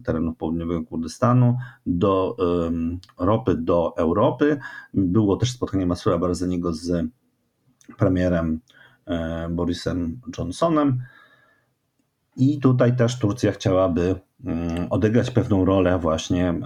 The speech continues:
pośredniczącą, więc, e, są, są jakby różne interesy czy, czy zależności geopolityczne, które, e, sprawiają, że, mm, ten,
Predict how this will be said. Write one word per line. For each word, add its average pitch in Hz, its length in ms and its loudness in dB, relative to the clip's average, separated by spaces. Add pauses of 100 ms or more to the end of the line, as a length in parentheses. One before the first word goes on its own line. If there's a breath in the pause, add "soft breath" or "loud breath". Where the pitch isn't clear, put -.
(120)
pośredniczącą, 104 880 0
więc, 90 440 -4 (340 loud breath)
e, 90 440 0
są, 107 480 0 (140)
są 98 320 -2
jakby 87 440 0
różne 101 560 2
interesy 104 640 0
czy, 123 180 -6
czy 90 420 0
zależności 107 640 2
geopolityczne, 92 800 0
które, 117 540 2 (540 loud breath)
e, 90 360 0
sprawiają, 104 840 0
że, 90 420 0 (520)
mm, 85 400 -8 (400)
ten, 87 420 -2